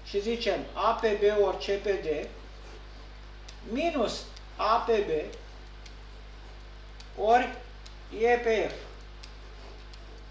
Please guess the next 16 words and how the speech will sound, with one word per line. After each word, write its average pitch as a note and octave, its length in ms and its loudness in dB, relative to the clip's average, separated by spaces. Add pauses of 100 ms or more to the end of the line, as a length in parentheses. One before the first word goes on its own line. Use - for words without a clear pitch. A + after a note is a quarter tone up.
(540)
Da? - 320 2 (120)
Și - 120 -8
aici G#3 240 0
avem G#3 380 6 (160)
distributivitatea F#3+ 1600 4 (600)
înmulțirii, G3 580 -4
dar G#3+ 200 0
față A3+ 200 0 (100)
de F3+ 60 -2
scădere. D#3+ 380 -8 (2500)
Să B3+ 160 -2
știți E4+ 240 2
că E4 180 8
distributivitatea C#4 960 2
funcționează D#4 640 4
și - 240 0